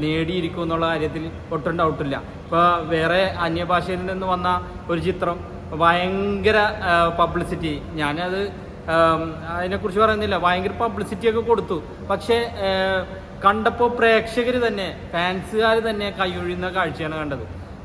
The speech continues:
പക്ഷേ ഈ ഒരു സംഭവം, ആ, സെ-, സെക്കൻഡ് പുഷ്പ വരുമ്പോൾ തീർച്ചയായിട്ടും ഫസ്റ്റ്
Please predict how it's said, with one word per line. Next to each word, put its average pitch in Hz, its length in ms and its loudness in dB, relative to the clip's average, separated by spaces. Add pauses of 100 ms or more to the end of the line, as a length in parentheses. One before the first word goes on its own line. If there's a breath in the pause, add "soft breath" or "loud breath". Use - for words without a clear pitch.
പക്ഷേ 202 260 0
ഈ 247 140 2 (100)
ഒരു 269 140 2 (340)
സംഭവം, 202 420 2 (540)
ആ, 190 320 6 (120)
സെ-, 185 360 2
സെക്കൻഡ് 202 440 2 (360)
പുഷ്പ 185 320 -2 (120)
വരുമ്പോൾ 180 400 2 (420)
തീർച്ചയായിട്ടും 269 640 4 (480)
ഫസ്റ്റ് 196 380 2